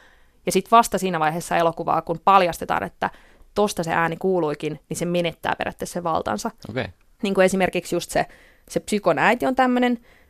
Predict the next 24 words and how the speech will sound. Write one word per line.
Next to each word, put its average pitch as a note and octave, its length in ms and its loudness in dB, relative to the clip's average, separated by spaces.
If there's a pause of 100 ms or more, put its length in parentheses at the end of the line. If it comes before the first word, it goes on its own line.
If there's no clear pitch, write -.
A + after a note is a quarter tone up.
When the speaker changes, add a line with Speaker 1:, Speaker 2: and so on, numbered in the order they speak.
(140)
Speaker 1:
ää, E3+ 200 4
sit E3+ 180 -6 (380)
Avaruusseikkailu F3 640 0
kaksituhatta F3 440 -4
yksitoista, - 580 -6 (160)
ei F#3 80 -8
kun F3+ 80 -4
kaksituhatta G3 480 0
yksi, - 280 -4
mikä F3+ 200 -6
se - 80 -8
nyt - 160 -8
on? - 60 -8
Speaker 2:
Kaksituhatta F#2 300 -4
yksi. - 180 -12
Speaker 1:
Kaksituhatta F#3 380 0
yksi, - 200 -4
niin F#3+ 120 0
siinä G3+ 200 2
on F3 60 2
tää D#3 300 2
HAL, F3 360 2
tää - 180 -2
tietokone. A3 440 0